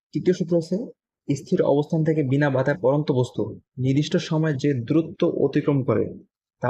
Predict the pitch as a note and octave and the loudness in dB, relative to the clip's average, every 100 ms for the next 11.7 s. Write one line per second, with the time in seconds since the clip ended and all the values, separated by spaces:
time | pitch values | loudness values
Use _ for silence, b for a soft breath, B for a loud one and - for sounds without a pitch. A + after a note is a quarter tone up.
0 | - C#3+ D3 C#3+ C3+ D3+ D3+ A#2+ B2 A#2 | 0 2 2 0 0 2 2 2 2 0
1 | A#2 A#2 A2+ G#2+ G2 F#2+ _ - B2+ C3+ | -2 -2 -2 -2 -4 -8 _ -6 -2 -2
2 | A#2+ A#2 C3 C#3 B2 B2 - C#3 - - | 0 0 0 -2 -2 -4 -4 -4 -4 -8
3 | - _ _ _ _ A#2+ C#3+ - C3 C3 | -8 _ _ _ _ 0 0 0 0 0
4 | C3+ C3+ D3+ C#3+ - G#2+ G2 - - _ | 0 -2 0 0 -2 -4 -4 -6 -18 _
5 | _ _ _ _ - C3 D3+ D3+ E3 A#3 | _ _ _ _ -2 0 2 2 0 -2
6 | - _ _ _ - B2 C3 D3 D3 C#3+ | -8 _ _ _ -2 0 2 0 2 2
7 | D3+ - - C3 - E3 F3+ - _ - | 0 -2 -2 -2 -2 -4 -4 -6 _ -6
8 | C3 C3+ C#3 C#3 G2 B2+ C3 C#3 D3 - | -4 -4 -4 -4 -4 -4 0 0 -2 -6
9 | B2+ B2+ - C#3 C3+ C#3+ - B2+ B2 A#2+ | -6 -6 -4 -4 -2 -2 -4 -6 -4 -2
10 | A#2 - - - _ _ _ B2 B2 A2+ | -4 -6 -10 -12 _ _ _ -2 0 0
11 | G#2 - - _ _ C3 D#3+ | -2 -6 -16 _ _ -4 -2